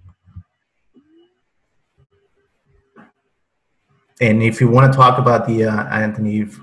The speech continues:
if we added a couple of other things in there, um, um, at the end that might be useful <laughs> to, to,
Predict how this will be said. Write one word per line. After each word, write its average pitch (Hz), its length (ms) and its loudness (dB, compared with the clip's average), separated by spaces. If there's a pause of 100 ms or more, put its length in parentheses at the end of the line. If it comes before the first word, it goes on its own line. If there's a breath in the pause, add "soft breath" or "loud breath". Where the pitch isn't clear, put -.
if - 400 -8
we 107 640 -4 (100)
added 123 260 2
a 110 100 -4
couple 110 300 -4
of 101 160 -6
other 104 320 -6
things 107 440 -6
in 104 100 -8
there, 104 360 -8 (120)
um, 95 400 -6 (420)
um, 98 380 -12 (100)
at 110 120 -8
the 107 160 -6
end 107 240 -8
that 98 160 -12 (240)
might 104 200 -8
be 101 80 -14
useful 101 560 -18 (120)
<laughs> - 120 -16
to, 135 120 -6 (800 soft breath)
to, 104 420 -6